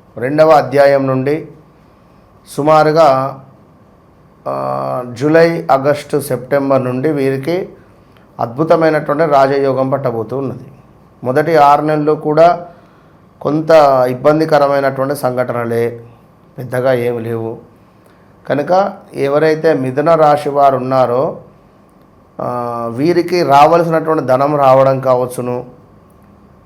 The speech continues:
ఆ, అదేవిధంగా మనకు వివాహ ప్రయత్నాలు కొంత, ఆ, పరాభవము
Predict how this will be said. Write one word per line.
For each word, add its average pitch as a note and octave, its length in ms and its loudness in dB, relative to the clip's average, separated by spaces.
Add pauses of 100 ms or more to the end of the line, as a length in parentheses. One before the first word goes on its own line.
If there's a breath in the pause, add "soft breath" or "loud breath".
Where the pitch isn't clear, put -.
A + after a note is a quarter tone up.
(360)
ఆ, A#2+ 340 -10 (260)
అదేవిధంగా C3+ 760 0
మనకు C3 300 -4
వివాహ D3 420 2
ప్రయత్నాలు D3 840 0 (800)
కొంత, C3 240 -4 (1160 soft breath)
ఆ, G2 460 -12 (120)
పరాభవము C#3 840 2